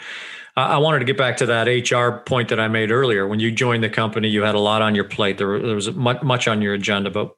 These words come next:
key, key among those things was, uh, filling some, some key slots. Um, given the point that Revolo, then, then Immune Regulation, w-, was at, a-, and what it,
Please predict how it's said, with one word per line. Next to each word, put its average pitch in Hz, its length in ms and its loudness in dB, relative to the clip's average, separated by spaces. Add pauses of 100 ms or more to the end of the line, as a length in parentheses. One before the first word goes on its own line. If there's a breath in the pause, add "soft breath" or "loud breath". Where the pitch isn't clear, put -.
(180)
key, 147 260 0
key 139 180 0
among 117 260 2
those 107 240 2
things 101 260 -2
was, 98 400 -2
uh, 98 360 0
filling 110 340 0
some, 98 400 0 (220)
some 113 160 -2
key 107 180 0
slots. 98 460 0 (500 loud breath)
Um, 98 380 0 (300)
given 175 300 2
the 139 80 2
point 151 320 0
that 123 260 0 (380)
Revolo, 113 720 2
then, 113 280 0
then 117 260 0
Immune 113 320 2
Regulation, 107 720 2
w-, 107 280 -4
was 113 280 2
at, 107 440 -2 (220)
a-, 131 40 0
and 117 320 0
what 110 140 2
it, 120 220 -2